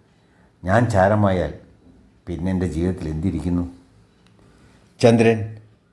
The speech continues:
സ്വന്തം കഥ പറയാൻ തുടങ്ങി. അയാളുടെ പത്ര പ്രവർത്തന മേഖലയിലേക്കുള്ള രംഗപ്രവേശം. സമൂഹത്തിലെ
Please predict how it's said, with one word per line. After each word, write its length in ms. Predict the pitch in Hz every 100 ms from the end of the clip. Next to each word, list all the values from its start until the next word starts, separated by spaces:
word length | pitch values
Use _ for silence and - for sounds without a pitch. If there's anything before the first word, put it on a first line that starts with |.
| -
സ്വന്തം 380 | - 117 107 120
കഥ 220 | - 101
പറയാൻ 320 | 98 95 90 87
തുടങ്ങി. 400 | 85 82 78 67 - - _ _ _ _ _ _ _ _ _ _ _ -
അയാളുടെ 440 | 110 107 101 98 101 - _ _ _ _ _ _ -
പത്ര 260 | 110 - 107 107 - - _ _ -
പ്രവർത്തന 500 | 117 113 117 117 123 120 120 -
മേഖലയിലേക്കുള്ള 840 | 107 104 104 110 107 98 95 82 76 - _ _ _
രംഗപ്രവേശം. 800 | - 104 87 98 80 76 - - - _ _ _ _ _ _ _ _ _ _ -
സമൂഹത്തിലെ 680 | - 135 151 156 156 127